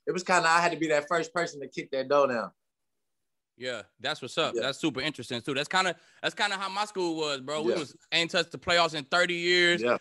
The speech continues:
Speaker 2: Boom, we go to the playoffs that year. We send four guys D one, and then ten years after that, we playoffs,
Speaker 1: Yeah.
Speaker 2: playoffs, playoffs. A whole bunch of guys going D one. So that's all it take. I'm telling you, that notoriety, man.
Speaker 1: Yeah.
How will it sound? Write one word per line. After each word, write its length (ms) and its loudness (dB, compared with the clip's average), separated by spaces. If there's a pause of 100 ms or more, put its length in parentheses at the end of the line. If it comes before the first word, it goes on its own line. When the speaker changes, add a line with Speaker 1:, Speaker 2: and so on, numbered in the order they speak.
(260)
Speaker 2:
Boom, 240 4
we 80 2
go 140 4
to 60 4
the 60 6
playoffs 400 6
that 180 4
year. 220 6
We 140 0
send 260 0
four 220 2
guys 320 6
D 180 -2
one, 320 0 (440)
and 140 -6
then 380 2 (840)
ten 240 2
years 280 6
after 280 4
that, 200 2
we 280 -2 (100)
playoffs, 420 0
Speaker 1:
Yeah. 180 2
Speaker 2:
playoffs, 260 4
playoffs. 420 4
A 60 -14
whole 180 4
bunch 240 0
of 80 -6
guys 260 4
going 260 -2
D 160 0
one. 200 0
So 280 -4 (220)
that's 160 2
all 140 6
it 100 2
take. 220 4
I'm 100 -2
telling 220 0
you, 80 -2
that 160 0
notoriety, 640 6
man. 160 6
Speaker 1:
Yeah. 120 6